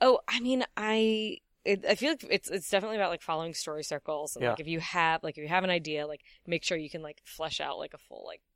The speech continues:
Speaker 1: character and, like, a full story circle. And, and it's amazing what you can do with an outline and how short a, a pilot is when you, once you outline it.
Speaker 2: Yeah.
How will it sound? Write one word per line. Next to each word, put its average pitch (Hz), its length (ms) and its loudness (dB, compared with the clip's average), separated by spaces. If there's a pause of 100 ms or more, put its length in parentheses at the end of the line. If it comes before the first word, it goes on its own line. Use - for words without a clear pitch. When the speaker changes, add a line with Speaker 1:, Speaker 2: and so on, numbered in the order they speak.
(200)
Speaker 1:
character 165 560 0
and, 143 100 -12
like, 139 140 -20
a - 60 -20
full 160 160 -12
story 160 280 -6
circle. 151 460 -6 (440)
And, 156 680 0 (460)
and 180 200 4
it's - 300 -4
amazing 185 400 -2
what 233 120 0
you 202 100 -6
can 170 120 -8
do 156 180 -2
with 147 140 -6
an 143 120 -10
outline - 580 -10
and 156 100 -12
how 151 120 -10
short 151 440 -2 (280)
a, - 40 -14 (260)
a - 20 -8
pilot - 400 -10
is - 320 -8
when 147 220 -8
you, 147 200 -10
once 151 240 -8
you 156 80 -8
outline - 320 -8
it. - 120 -10
Speaker 2:
Yeah. 120 160 2